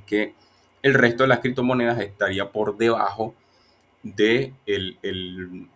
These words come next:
el cuarenta y nueve por ciento dominancia. Prácticamente están en la mitad, ¿no? de lo que sería, eh, la dominancia del mercado, la cantidad de dinero que hay allí. Y si nosotros nos podemos a, a, a bajar para ver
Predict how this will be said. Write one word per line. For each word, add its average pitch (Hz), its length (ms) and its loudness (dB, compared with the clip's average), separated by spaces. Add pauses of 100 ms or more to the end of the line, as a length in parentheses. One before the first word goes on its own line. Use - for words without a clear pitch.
(140)
el 104 140 -2
cuarenta 95 340 0
y 92 60 -6
nueve 95 300 -6
por 110 160 -6
ciento 107 520 -8
dominancia. 90 480 -14
Prácticamente 127 540 0
están 131 440 0 (160)
en 104 140 -6
la 95 80 -4
mitad, 98 460 -4 (400)
¿no? 101 140 -8
de 110 40 -4
lo 101 100 -4
que 95 120 -6
sería, 98 720 -2 (420)
eh, 92 300 -6
la 98 120 -2
dominancia 92 500 -4
del 101 160 -2
mercado, 87 500 -8
la 104 140 0
cantidad 101 320 0
de 104 60 -2
dinero 104 340 -4
que - 120 -12
hay - 140 -10
allí. - 320 -14
Y 220 300 2
si - 160 -4
nosotros 135 340 -4
nos 202 80 -4
podemos 147 380 -2
a, 165 180 -6
a, 135 80 0
a 131 300 2
bajar 120 480 0 (500)
para 92 220 -2
ver 98 360 -2